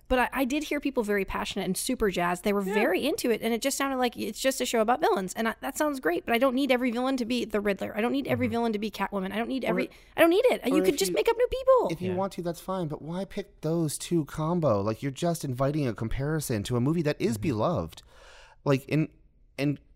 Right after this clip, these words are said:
Speaker 4: on the Clayface and Free-, uh, Freeze front, Clayface, to cure himself, needs a scientist, which Freeze is.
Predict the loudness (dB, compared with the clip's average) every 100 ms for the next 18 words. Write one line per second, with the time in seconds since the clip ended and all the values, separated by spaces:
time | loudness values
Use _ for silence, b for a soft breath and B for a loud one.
0 | -8 -2 -2 0 -2 2 0 0 -4 -4
1 | -4 -6 -2 -4 -4 -2 0 0 -4 0
2 | 0 2 -2 -2 -6 -4 0 2 0 2
3 | 2 2 0 0 0 0 -2 -4 -8 -8
4 | -6 -6 -4 -4 -2 -2 -2 -2 -6